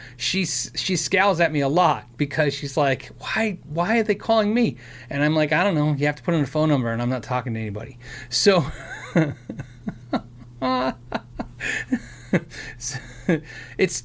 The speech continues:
you know why? It's an extra stra-, step to the process I don't need is what I'm basically getting at. Nothing against, uh, them at all.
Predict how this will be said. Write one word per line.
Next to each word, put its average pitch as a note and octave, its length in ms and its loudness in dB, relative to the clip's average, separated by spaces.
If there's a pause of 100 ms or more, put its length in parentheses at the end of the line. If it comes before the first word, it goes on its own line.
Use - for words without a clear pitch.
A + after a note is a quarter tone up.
(120)
you A3 180 4
know A#3+ 100 8
why? A3+ 240 8
It's F#3 220 -2
an A3 80 2
extra A#3 260 2
stra-, G#3 360 2
step G#3 300 0
to F3 60 -8
the E3 120 2
process D#3+ 500 2
I C3+ 60 2
don't C#3 180 0
need B2+ 200 2
is A2 100 -6
what B2 100 2
I'm A#2 100 2
basically A#2 380 -2
getting G#2 320 -4
at. - 140 -8
Nothing D3 300 2
against, B2 380 -2
uh, A#2 220 -2
them A2 240 -2
at G2 60 -6
all. G2 260 -8